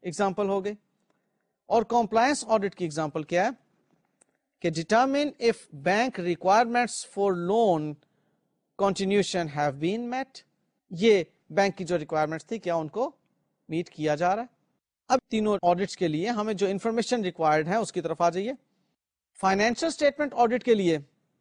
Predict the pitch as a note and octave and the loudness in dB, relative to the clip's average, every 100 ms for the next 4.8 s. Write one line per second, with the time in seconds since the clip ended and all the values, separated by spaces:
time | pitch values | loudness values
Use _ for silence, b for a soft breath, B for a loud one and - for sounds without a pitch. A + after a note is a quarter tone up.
0 | _ _ _ G3+ A#3+ C4 B3 A#3 G#3+ A3+ | _ _ _ 0 4 4 4 0 0 -2
1 | G#3+ A#3+ A3+ G#3 G3+ G3 A3+ G3+ - F#3 | -4 -4 -2 -2 -2 0 0 0 0 -2
2 | - F#3+ F3+ - E3 D#3 C#3 C3 C3 B2+ | -2 -4 -4 -6 -4 -2 0 -2 -6 -12
3 | A#2+ - _ _ _ _ _ G#3 G#3 G3 | -16 -18 _ _ _ _ _ 2 2 2
4 | G3 F3+ F3 F3+ - F3 F3 | 2 4 2 2 0 0 0